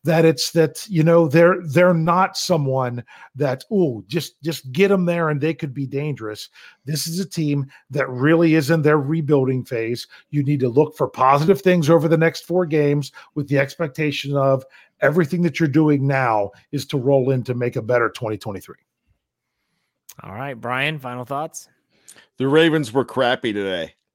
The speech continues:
Speaker 3: The Steelers were crappier.
Speaker 1: Mm-hmm.
Speaker 3: And that's the bottom line to it.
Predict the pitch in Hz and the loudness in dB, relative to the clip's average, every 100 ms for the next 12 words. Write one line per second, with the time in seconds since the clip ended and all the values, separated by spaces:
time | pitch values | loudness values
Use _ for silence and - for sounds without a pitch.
0 | _ _ _ 107 104 101 139 151 123 110 | _ _ _ -18 -16 -10 -4 -2 -2 -4
1 | - 127 - 90 92 107 107 131 - _ | -8 -12 -10 -10 -8 -8 -8 -8 -12 _
2 | _ 131 113 98 110 117 113 110 110 - | _ -14 -12 -10 -8 -8 -6 -8 -10 -10
3 | 113 113 110 113 110 107 98 98 95 90 | -8 -6 -6 -6 -8 -8 -10 -12 -12 -14
4 | 71 69 | -14 -16